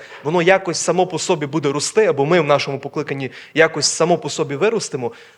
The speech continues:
воно так не працює. Нам потрібно працювати над собою. Нам потрібно виборювати час. Пам'ятаєте історію Содому і Гомори? Ми знаємо, що Бог знищив ці дві,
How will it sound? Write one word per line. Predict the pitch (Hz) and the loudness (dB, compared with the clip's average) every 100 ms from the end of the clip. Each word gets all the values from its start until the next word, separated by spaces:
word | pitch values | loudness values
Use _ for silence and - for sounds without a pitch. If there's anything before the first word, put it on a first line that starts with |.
| - | -10
воно | 131 180 | -2 0
так | 185 | 2
не | 175 | 0
працює. | 175 175 - 196 127 | 0 -2 -4 -4 0
Нам | 143 147 | 0 0
потрібно | 151 170 170 156 | -2 -2 0 2
працювати | 147 - 143 135 147 | 2 2 2 2 0
над | 135 | -4
собою. | - 147 156 110 - _ _ _ _ - - - | -4 0 0 0 -6 _ _ _ _ -20 -14 0
Нам | 143 | 0
потрібно | 156 165 151 156 | 0 -2 0 0
виборювати | 139 147 196 175 143 135 | 4 6 6 6 2 0
час. | 123 113 - - _ _ _ _ _ _ _ _ - - - | 0 -2 -2 -14 _ _ _ _ _ _ _ _ -18 -18 -4
Пам'ятаєте | 175 185 226 233 190 | 2 4 4 2 0
історію | 165 - 185 175 160 151 151 - | -2 2 2 4 4 2 0 -10
Содому | - 165 185 160 | -6 2 2 4
і | - 135 | 0 -2
Гомори? | 151 180 143 117 | 2 4 4 2
Ми | 135 131 - _ _ - | -2 -6 -10 _ _ -10
знаємо, | 123 175 160 135 | 0 0 0 -2
що | - | -6
Бог | 120 160 | -2 -2
знищив | 139 170 160 - 127 | -2 -4 -4 -4 -10
ці | - | -12
дві, | 123 147 160 | -14 -12 -14